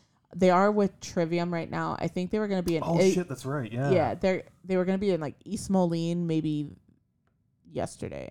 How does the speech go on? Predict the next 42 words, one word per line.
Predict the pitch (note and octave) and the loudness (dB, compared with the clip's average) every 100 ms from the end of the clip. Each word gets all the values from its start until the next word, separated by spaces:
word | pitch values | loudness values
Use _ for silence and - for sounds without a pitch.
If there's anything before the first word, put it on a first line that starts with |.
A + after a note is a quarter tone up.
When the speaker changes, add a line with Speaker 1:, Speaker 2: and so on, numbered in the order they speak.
| - | -2
Speaker 1:
like, | F3+ F3 | 0 2
this | F3 E3+ | 0 -6
weekend. | D3 - C#3 E3+ | -6 -8 -10 -8
Speaker 2:
Oh, | C3 A#2 | -2 0
was | A#2 | 0
it | C#3+ | -2
this | C#3+ - | -4 -4
Speaker 1:
Like, | G#2+ | -4
yeah. | - | -2
Speaker 2:
weekend? | C3 A#2+ _ _ _ - | -4 -8 _ _ _ -2
Speaker 1:
Um, | F3 D#3+ D3 | 0 0 -2
and | - F3 E3 D3+ D3+ - | -4 -2 -2 -4 -6 -4
I | E3 | -2
was | D#3+ D#3+ | -2 -4
like, | D3+ - | -8 -6
"Oh, | - F3 | -2 -2
could | F3 F3+ E3+ | -2 -4 -4
we | |
go?" | D#3+ E3 D3+ C3 | -2 0 0 -2
But | C#3 | -4
then | - D3+ | -10 -10
I | |
was | C#3 - | -10 -12
like, | A2+ - _ F3+ F3 - _ _ _ _ | -14 -16 _ -20 -20 -20 _ _ _ _
Speaker 2:
Yeah. | - G2 E3+ | -20 -10 -4
Speaker 1:
"We | |
have | E3+ | -2
a | F2+ | -2
lot | G#2 D#3 A#2+ - | -4 -4 -4 -6
going | F3 B2 B2 | -6 -6 -6
on," | E2 D2+ | -8 -10
Speaker 2:
Yeah. | - - | -12 -12
Speaker 1:
and | - - - | -12 -12 -10
driving | D#3 D#3 C#3+ | -10 -10 -10
there | E2+ D#3 F3 | -10 -10 -12
to | - | -18
see | - D3+ | -16 -14
them | - | -12
again. | F#2 F#2+ - | -12 -10 4
But | G3+ - | 4 4
seeing | - C#4 A#3 | 4 4 4
them | F3+ F#3 | 0 0